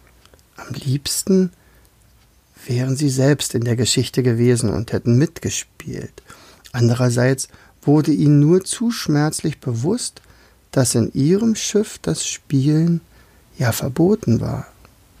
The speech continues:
in ihrem Riff. Und sie fragten sich erstmals, warum eigentlich? Stimmt es wirklich, dass man in der Tiefsee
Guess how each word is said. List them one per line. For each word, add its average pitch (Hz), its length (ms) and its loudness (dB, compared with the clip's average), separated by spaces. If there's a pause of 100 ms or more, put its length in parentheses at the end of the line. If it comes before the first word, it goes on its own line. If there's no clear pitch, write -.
(120)
in - 140 -6
ihrem 120 400 0
Riff. - 380 -6 (1800)
Und 117 160 0
sie 127 240 0
fragten 156 640 0
sich - 360 -2
erstmals, 156 800 0 (1300)
warum 127 840 0
eigentlich? - 880 -4 (1600)
Stimmt - 560 2
es - 240 0
wirklich, 127 560 0 (480)
dass - 280 0
man 139 180 4
in 123 220 0
der 113 240 -2
Tiefsee - 580 -2